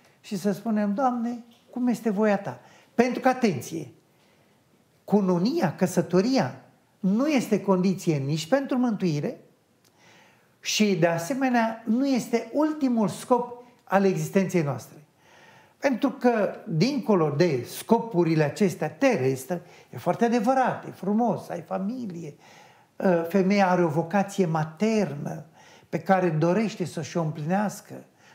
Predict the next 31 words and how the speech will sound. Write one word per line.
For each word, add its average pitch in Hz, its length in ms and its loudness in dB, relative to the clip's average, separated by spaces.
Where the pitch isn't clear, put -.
Nu, 208 160 2
eu 254 120 2
nu 240 100 2
vorbim 277 380 0
de 240 100 4
hormoni 180 600 0
aici, 160 320 -12
nu 254 160 0
vorbim 262 460 2
de 202 220 0
clocotirea 196 680 2
hormonilor, 175 600 -6
ci - 100 -6
de 175 180 2
vocație 214 840 0
maternă, 190 800 0
care 226 180 2
este 220 240 0
mult 269 540 2
mai 240 160 4
mult 233 400 2
decât 202 340 0
lucrul 208 280 0
acesta 180 480 -10
și - 140 -6
pe 175 120 4
care 208 400 2
fetele, 165 840 0
multe 247 640 2
dintre 151 460 0
ele, 135 320 0